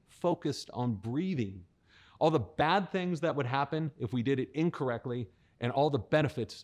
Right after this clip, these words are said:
of doing it right. The Chinese called their system of conscious breathing Qigong, Qi meaning breath, Gong meaning work, or put together, breath work. A quote from the Tao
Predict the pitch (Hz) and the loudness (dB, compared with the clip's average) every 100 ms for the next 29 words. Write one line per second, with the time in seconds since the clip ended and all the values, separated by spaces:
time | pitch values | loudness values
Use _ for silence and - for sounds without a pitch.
0 | - 92 113 110 104 92 90 85 _ _ | -12 -4 -2 0 -2 -6 -10 -14 _ _
1 | _ _ _ _ _ _ - 127 175 180 | _ _ _ _ _ _ -8 0 2 4
2 | 170 - 185 214 170 123 - 113 - 107 | 2 2 2 4 2 0 -2 -8 -6 -8
3 | 98 90 - 95 - 95 104 98 95 90 | -8 -10 -8 -8 -8 -12 -8 -6 -6 -10
4 | - _ - 104 95 120 110 90 90 _ | -14 _ -10 -8 -6 -4 -6 -10 -16 _
5 | - 117 127 127 95 98 87 95 113 113 | -10 -6 -4 -4 -4 -4 -6 -4 -4 -4
6 | _ _ - 95 101 110 98 95 92 90 | _ _ -14 -6 -4 -4 -4 -4 -6 -8
7 | 87 113 101 - _ _ _ _ _ 90 | -6 -6 -6 -12 _ _ _ _ _ -8
8 | - 185 139 113 101 101 90 _ _ _ | -4 -2 -2 -4 -2 -4 -8 _ _ _
9 | _ - 101 - 95 82 - _ _ _ | _ -6 -6 -4 -8 -12 -14 _ _ _
10 | _ _ - - 185 185 - 135 127 104 | _ _ -14 -2 0 0 -4 -2 -2 -2
11 | 98 95 92 | -4 -4 -4